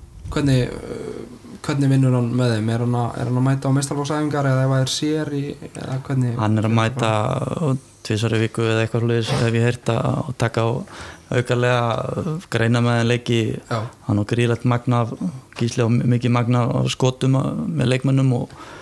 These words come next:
Speaker 2: og auðvelt að kannski að greina og tekur eitthvað leikmann með á tvö hundruð skot á, á spólu og getur svona aðeins stúdera leikmennina kannski og, og, hérna, ég held að þetta er eitthvað sem að, allavega fyrir Sölva tel ég að sé mikill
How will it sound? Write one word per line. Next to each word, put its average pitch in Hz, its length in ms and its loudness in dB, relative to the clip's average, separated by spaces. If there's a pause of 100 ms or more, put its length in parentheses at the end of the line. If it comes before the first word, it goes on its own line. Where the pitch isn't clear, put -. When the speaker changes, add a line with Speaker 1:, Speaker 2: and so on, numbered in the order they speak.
(360)
Speaker 2:
og - 160 -8
auðvelt 127 280 0
að 127 400 -2
kannski 127 240 0
að 127 80 -2
greina 139 360 2
og 131 180 2
tekur 135 260 0
eitthvað 135 220 0
leikmann 139 320 2
með 139 240 0
á 135 180 0
tvö 139 240 0
hundruð 139 240 2
skot 151 240 -2
á, 143 80 2
á 147 200 -2
spólu 147 360 0
og 127 140 0
getur 127 180 -2
svona 135 220 2 (560)
aðeins 123 280 0
stúdera 139 360 0 (260)
leikmennina 143 460 0
kannski 143 280 -2
og, 120 140 2
og, - 220 0
hérna, 113 260 2
ég 110 140 2
held 113 160 -2
að 135 160 0 (500)
þetta - 240 -4
er 117 80 0
eitthvað 117 160 0
sem 120 160 2
að, 127 240 0
allavega 113 340 0
fyrir 117 160 0
Sölva 135 340 0
tel 127 200 0
ég 117 160 2
að 113 260 0
sé 117 140 0
mikill 117 380 0